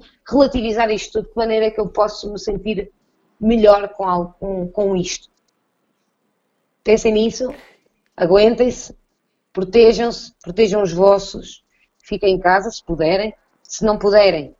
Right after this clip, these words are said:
tomem as medidas de precaução necessárias, passem a palavra, eh, pacientes,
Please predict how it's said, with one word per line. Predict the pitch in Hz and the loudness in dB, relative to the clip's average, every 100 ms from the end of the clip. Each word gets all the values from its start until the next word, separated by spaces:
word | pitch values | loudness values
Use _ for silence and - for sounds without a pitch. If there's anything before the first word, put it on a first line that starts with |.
| _ | _
tomem | 214 208 190 | 2 4 2
as | 180 | -2
medidas | 175 165 170 156 160 | -4 -6 -4 -4 -6
de | - - | -8 -14
precaução | 165 160 156 156 | -6 -4 -4 -6
necessárias, | 143 - 185 196 226 233 - _ _ - | -12 -8 0 0 0 -4 -10 _ _ 0
passem | 247 233 208 185 | 0 2 -2 -2
a | |
palavra, | 180 151 170 185 190 190 - _ _ _ | -2 0 0 -2 -4 -10 -14 _ _ _
eh, | - 208 208 196 190 185 190 - _ _ _ | 0 6 6 6 0 -4 -10 -18 _ _ _
pacientes, | 247 247 - 233 226 226 - - | -4 -4 -2 0 0 -4 -10 -14